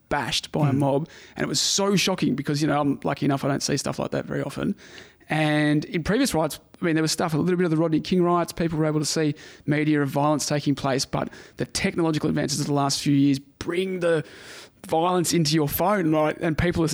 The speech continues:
Speaker 1: uh, rightly shocked by that. And,
Speaker 2: Yeah,
Speaker 1: and
Speaker 2: you're just sitting in your living room and suddenly you just, yeah, I mean,
Speaker 1: Yeah,
Speaker 2: uh,
Speaker 1: perhaps it wasn't
Speaker 2: I,
Speaker 1: there previously.
Speaker 2: I can't look away from them, and I should be able to. But yeah, I've seen an old l-,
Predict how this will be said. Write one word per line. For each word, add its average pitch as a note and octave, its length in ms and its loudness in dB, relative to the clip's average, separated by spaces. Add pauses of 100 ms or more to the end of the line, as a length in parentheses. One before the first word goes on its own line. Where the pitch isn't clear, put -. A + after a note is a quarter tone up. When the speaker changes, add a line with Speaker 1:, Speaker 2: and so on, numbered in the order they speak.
Speaker 1:
uh, C#3+ 200 -2
rightly D#3+ 340 0
shocked D#3+ 320 -2
by D#3 160 0
that. C#3+ 240 0
And, C#3+ 320 0
Speaker 2:
Yeah, D#3 120 -2
Speaker 1:
and C3 80 -2
Speaker 2:
you're - 20 0
just C#3 140 0
sitting C#3 180 2
in B2+ 100 2
your A#2+ 80 2
living A2+ 240 0
room G#2+ 240 -2
and G#2 80 -4
suddenly G#2+ 360 0
you G2+ 60 -6
just, G#2+ 240 -4 (300)
yeah, C3 220 0
I - 20 2
mean, D3 240 2
Speaker 1:
Yeah, - 260 -2
Speaker 2:
uh, C3 360 0
Speaker 1:
perhaps D#3 180 0
it D3 60 2
wasn't D#3+ 240 2
Speaker 2:
I, C3+ 80 2
Speaker 1:
there C3 180 -4
previously. C#3+ 520 -2 (180)
Speaker 2:
I D#3 420 0 (360)
can't B2+ 380 -2 (280)
look C3+ 220 0
away A#2 240 0
from A2+ 180 -2
them, G#2+ 180 -8 (160)
and C3 140 -2
I A#2+ 80 -2
should B2+ 180 2
be B2+ 80 0
able A#2 240 0
to. A2+ 160 0
But B2 120 -2
yeah, B2+ 220 0
I've A#2+ 120 -2
seen C#3 180 2
an C3 120 2
old C#3 340 0
l-, C#3 160 -4